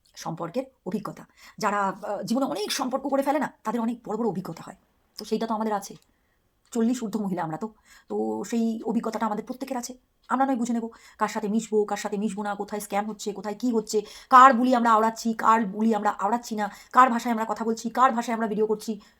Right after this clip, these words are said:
সেটা নয় আমরাই বুঝে নিই। কোনো গাইডলাইন্সে তো আর লেখা নেই,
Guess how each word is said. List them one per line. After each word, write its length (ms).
সেটা 180
নয় 120
আমরাই 240
বুঝে 160
নিই। 120
কোনো 160
গাইডলাইন্সে 460
তো 80
আর 60
লেখা 220
নেই, 140